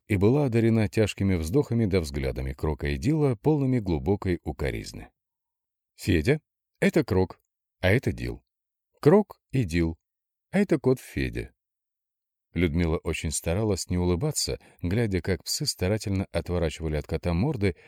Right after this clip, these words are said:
явно опасаясь нападения. А кот осматривал их с видом вельможи, принимавшего парад телохранителей. Окончательно сломать лёд помогла приличная миска всяких лакомств,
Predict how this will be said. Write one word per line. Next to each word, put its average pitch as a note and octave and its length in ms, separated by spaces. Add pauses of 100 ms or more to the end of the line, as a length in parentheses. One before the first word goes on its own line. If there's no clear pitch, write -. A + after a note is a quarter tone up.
явно A2+ 360
опасаясь F#2 480
нападения. F2+ 600 (480)
А G2+ 180
кот - 300
осматривал C#3 680
их A2 320
с - 140
видом G2+ 320
вельможи, C#2+ 800 (220)
принимавшего F2 680
парад D#2 380
телохранителей. G2 880 (540)
Окончательно C3 760
сломать G#2+ 520
лёд A#2+ 280
помогла F#2 440
приличная G#2 640
миска F2+ 380
всяких - 540
лакомств, C2+ 640